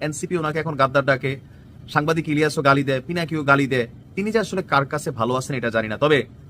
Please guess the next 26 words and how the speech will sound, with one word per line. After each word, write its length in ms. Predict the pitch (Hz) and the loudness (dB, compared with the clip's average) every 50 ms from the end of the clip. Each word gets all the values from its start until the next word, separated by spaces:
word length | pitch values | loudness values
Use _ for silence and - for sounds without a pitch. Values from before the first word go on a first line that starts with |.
| - - | -6 -4
তিনার 240 | 147 160 185 196 | 0 2 4 4
আমলে 360 | 180 156 143 143 135 117 104 123 | 4 4 4 2 0 0 -2 -2
বাংলাদেশের 420 | 123 120 120 123 127 131 151 143 | -4 -4 -2 -2 -2 -2 -4 -6
জন্য 140 | 160 160 160 | -6 -6 -4
বেশ 220 | 123 117 117 - | -2 -2 -4 -4
কিছু 280 | - - - 175 214 233 - - - - - | -6 -8 -4 -4 -4 -4 -6 -12 -16 -8 -2
দুঃসংবাদ 500 | - 147 143 - - 202 196 185 160 139 | -2 -2 -2 -2 -6 -4 -2 0 0 0
আসতেছে, 280 | 127 - 127 117 120 | 0 -2 -4 -8 -6
বিশেষ 220 | 113 120 117 131 - | -6 -6 -8 -8 -4
করে 220 | - 160 190 214 - - - - - - | -2 -2 -2 -2 -6 -12 -20 -18 -10 -4
মার্কিন 360 | 98 120 139 165 - 240 233 | 0 0 0 0 -2 -6 -10
যুক্তরাষ্ট্র 420 | 226 - - 120 110 - - 101 | -8 -6 -2 -2 -2 -2 -4 -10
থেকে। 240 | - 90 - - - - - - - - - - - - - - - - - - - - - - - - | -12 -12 -12 -14 -18 -20 -20 -20 -20 -20 -20 -20 -20 -20 -20 -20 -20 -20 -20 -20 -20 -20 -20 -8 0 4
হঠাৎ 260 | 160 185 254 262 - | 4 6 6 4 2
করে 160 | - 262 269 | 0 -4 0
গতকালকে 640 | - 175 143 160 160 165 160 135 139 110 113 139 190 | 2 2 2 2 0 -2 -2 0 -4 -4 -4 -4 -4
মার্কিন 320 | 196 113 104 107 - 131 120 | -4 -4 -4 -4 -4 -6 -6
যুক্তরাষ্ট্র 380 | 123 - - 131 131 127 - | -6 -6 -6 -8 -8 -8 -8
একটা 100 | 160 180 | -6 -6
নতুন 240 | 156 131 127 156 156 - | -6 -6 -6 -6 -8 -4
আইন 200 | - 143 165 185 | -2 -2 -2 -2
করে 200 | 175 - 185 196 | -2 -2 -2 0
বাংলাদেশের 440 | 175 135 123 123 120 135 - - 175 | 0 0 0 0 -2 -4 -6 -8 -6
তালিকায় 320 | - 160 175 190 202 208 180 | -4 -2 -2 -2 -2 -2 0
ফালাই 200 | 165 143 127 117 | 2 2 2 0
দিল। 180 | 107 92 85 | -2 -4 -8